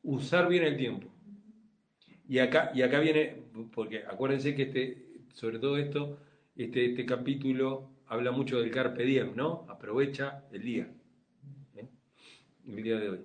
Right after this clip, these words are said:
Dice, en Eclesiastés el tiempo se convierte en un concepto muy importante desde el punto del cual, eh, desde el punto de vista de la brevedad de la vida. Se trata en todo caso de decidir cómo vivir lo que dice acá, el cinco diecisiete, los contados días que Dios nos da.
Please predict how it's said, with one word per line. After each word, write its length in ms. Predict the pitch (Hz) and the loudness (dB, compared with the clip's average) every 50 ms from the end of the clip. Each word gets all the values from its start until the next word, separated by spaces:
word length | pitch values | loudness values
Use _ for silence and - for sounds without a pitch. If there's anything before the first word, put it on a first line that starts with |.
| - _ _ _ _ _ _ - | -14 _ _ _ _ _ _ -10
Dice, 160 | 131 127 156 | -4 0 0
en 60 | 156 160 | 2 2
Eclesiastés 580 | 160 160 170 165 - 190 190 190 254 247 233 220 | 2 0 0 2 2 2 2 6 6 6 6 6
el 100 | 185 165 | 4 4
tiempo 220 | 202 208 190 185 | 4 2 2 2
se 120 | - 175 | 0 0
convierte 320 | 165 170 170 180 180 170 175 | 2 2 2 4 4 2 2
en 60 | 175 | 2
un 60 | 170 165 | 2 2
concepto 440 | 170 165 - 185 180 180 - 156 | 2 2 4 2 0 4 4 4
muy 120 | 156 160 160 | 4 4 2
importante 600 | 156 151 170 185 185 - 247 233 226 220 185 165 | 0 0 0 -2 0 2 2 2 4 4 4 4
desde 220 | 147 143 143 143 | 4 4 4 4
el 80 | 139 139 | 2 2
punto 260 | 139 156 160 156 156 | 0 -4 -2 4 4
del 100 | 151 147 | 4 4
cual, 420 | 147 156 175 175 175 170 170 - - _ _ _ _ _ _ _ _ _ | 4 2 4 4 4 2 -2 -10 -16 _ _ _ _ _ _ _ _ _
eh, 300 | - - 131 131 131 131 120 | -6 -2 0 2 2 0 0
desde 140 | 120 139 147 | 2 2 2
el 100 | 143 147 | 2 2
punto 240 | 170 202 196 185 190 | 2 2 4 4 6
de 80 | 190 196 | 6 6
vista 240 | 214 196 202 202 185 | 4 4 4 6 6
de 80 | 170 | 6
la 100 | 160 156 | 8 8
brevedad 340 | 151 151 151 151 156 156 156 | 8 8 8 8 8 8 8
de 60 | 151 143 | 6 4
la 120 | 143 135 | 4 4
vida. 260 | 127 117 110 110 107 | 4 4 2 0 -2
Se 140 | - - 131 | -2 -4 0
trata 260 | 143 156 156 151 160 | 2 2 2 4 2
en 80 | 156 160 | 0 2
todo 240 | 170 170 170 170 170 | 4 4 4 4 2
caso 260 | 190 185 - - 180 | -2 -2 0 2 4
de 100 | 151 143 | 6 6
decidir 600 | 139 135 139 139 139 147 165 180 175 - - - - - _ - | 6 4 2 2 0 2 2 2 -2 -4 -10 -16 -20 -20 _ -4
cómo 300 | - 185 190 202 196 180 | 0 2 4 4 4 4
vivir 540 | 180 180 180 185 196 208 208 208 - - - - - - _ _ _ _ _ _ _ - | 4 4 2 2 2 0 0 -2 -6 -10 -14 -18 -20 -20 _ _ _ _ _ _ _ -2
lo 140 | 117 117 113 | -2 0 2
que 100 | 127 135 | 4 4
dice 240 | 143 139 139 151 | 4 4 4 4
acá, 520 | 147 147 185 175 170 170 170 - - - - - - _ _ _ _ - - | 2 4 6 6 6 6 4 2 -2 -10 -16 -20 -20 _ _ _ _ -14 -8
el 280 | 123 117 110 107 104 | -8 -6 -6 -6 -8
cinco 280 | - - 139 135 139 143 | -6 -4 -2 0 2 4
diecisiete, 640 | 143 139 131 160 170 170 185 170 - 196 202 - - 131 | 4 4 2 0 0 2 4 4 4 4 4 2 2 2
los 180 | 131 143 139 | 0 0 2
contados 500 | 143 151 139 135 165 170 175 170 160 143 | 2 0 2 4 4 4 4 4 4 2
días 260 | 143 156 156 151 147 | 2 2 2 0 0
que 120 | - 135 123 | 0 -2 -2
Dios 220 | 123 127 123 123 | -2 -2 -4 -6
nos 160 | 117 110 - | -8 -14 -16
da. 140 | 101 90 - | -18 -20 -20